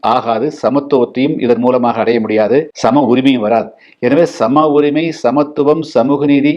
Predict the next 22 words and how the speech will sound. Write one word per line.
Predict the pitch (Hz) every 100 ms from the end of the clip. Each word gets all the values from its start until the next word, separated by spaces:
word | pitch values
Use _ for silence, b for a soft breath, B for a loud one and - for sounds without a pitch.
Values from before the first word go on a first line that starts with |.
| -
இவைகளெல்லாம் | 127 147 143 139 160 185 196
வெறும் | 131 165 196 -
அரசாங்கத்தினுடைய | 147 156 185 185 185 175 165 151
வேலை | 151 175
வாய்ப்புகள் | 165 160 156 151
கொடுக்கக்கூடிய | 147 147 147 135 131 131
இடஒதுக்கீடுகளால் | 156 156 156 147 139 135 131
மட்டுமே | 117 147 147 170 180 B B -
அது | 120
நிறைவேறாது. | 113 127 143 120 113 110 127 b b -
மாறாக | 110 123 147 139 117 151
இதுபோன்று | 123 127 143 165 160
தொழிற்சாலைகள், | 147 131 151 147 135 107
அரசனுடைய | 127 151 147 139 117
எந்த | 123 151 147
திட்டங்கள் | 135 - 156 151 151 127
வந்தாலும் | 123 123 147
அது | 123 - 127
பரவலாக்கப்படுவதன் | 147 165 170 170 151 135 131 117
மூலமாகத்தான் | 131 135 117 107 131 139 143 B B B 127
அனைத்து | 170 202 202
மக்களுக்கான | 160 160 160 160 143 139